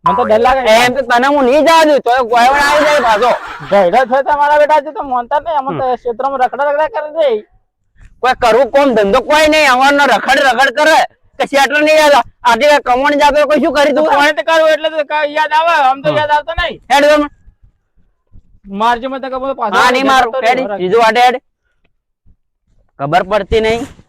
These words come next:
Speaker 2: કોમ ધંધો કોઈ કરવો નહીં, બસ બેહવું હોય, તાપવું હોય.
Speaker 1: કોઈ દેખાય?
Speaker 2: એ તો કોઈ દેખાતું નહીં. હું જ છું
Speaker 1: નહીં,
Speaker 2: જો.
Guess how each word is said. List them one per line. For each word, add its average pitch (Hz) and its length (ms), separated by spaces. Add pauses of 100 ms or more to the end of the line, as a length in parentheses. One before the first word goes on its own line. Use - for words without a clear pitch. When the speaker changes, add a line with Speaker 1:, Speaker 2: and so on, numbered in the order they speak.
(160)
Speaker 2:
કોમ 208 220
ધંધો 180 280
કોઈ 226 140
કરવો 240 280
નહીં, 262 200
બસ 254 140 (340)
બેહવું 220 260
હોય, 285 140
તાપવું 277 400
હોય. 247 220 (760)
Speaker 1:
કોઈ 196 160
દેખાય? 160 440 (360)
Speaker 2:
એ 202 60
તો 269 100 (100)
કોઈ 285 180
દેખાતું 269 440
નહીં. 269 160
હું 190 200
જ 214 40
છું 151 60
Speaker 1:
નહીં, 180 240
Speaker 2:
જો. 233 80